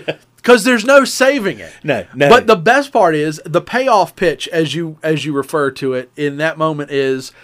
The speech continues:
Speaker 2: the next caller is laughing their
Speaker 1: Yes.
Speaker 2: backside
Speaker 1: They're,
Speaker 2: off.
Speaker 1: they're already on
Speaker 2: Or
Speaker 1: board with the joke. <laughs>
Speaker 2: or I get a text message from you that I can't read 'cause I'm actually
Speaker 1: <laughs>
Speaker 2: on the air.
Speaker 1: I do that to him, by the way. I listen to that particular broadcast
Speaker 2: And I
Speaker 1: because of him.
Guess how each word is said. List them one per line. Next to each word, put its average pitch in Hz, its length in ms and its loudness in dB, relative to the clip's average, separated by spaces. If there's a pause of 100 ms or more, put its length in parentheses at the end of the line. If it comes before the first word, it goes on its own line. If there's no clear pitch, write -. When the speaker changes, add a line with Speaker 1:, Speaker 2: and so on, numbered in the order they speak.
(340)
Speaker 2:
the 160 100 0
next 233 380 -2
caller 147 500 -2
is 127 260 -6
laughing 151 600 0
their 151 120 0
Speaker 1:
Yes. 123 200 0
Speaker 2:
backside 151 440 2
Speaker 1:
They're, 165 220 4
Speaker 2:
off. 110 260 -4
Speaker 1:
they're 170 320 6
already 143 640 4
on 127 80 0
Speaker 2:
Or 370 180 8 (380)
Speaker 1:
board 117 100 -12
with 120 200 -4
the 123 80 -8
joke. 95 360 -6
<laughs> - 0 -
Speaker 2:
or 294 300 8
I 220 160 8
get 202 200 4
a 190 100 6
text 226 420 -4
message 214 340 -2
from 160 220 -8
you 240 160 -4
that 180 160 2
I 175 80 2
can't 208 320 -6
read 196 260 -2
'cause 156 160 -8
I'm 156 120 0
actually 180 480 0
Speaker 1:
<laughs> - 20 -2
Speaker 2:
on 185 240 4
the 262 120 -2
air. 269 440 2 (320)
Speaker 1:
I 160 60 0
do 170 160 6
that 135 160 4
to 127 60 -4
him, 113 120 -6
by 110 160 0
the 110 60 0
way. 107 160 4
I 123 100 4
listen 156 300 2
to 127 80 -2
that 120 240 -2
particular 117 420 -6
broadcast 107 560 -4
Speaker 2:
And 120 320 0
I 123 120 4
Speaker 1:
because 117 180 -4 (360)
of 120 200 -2
him. 113 260 -6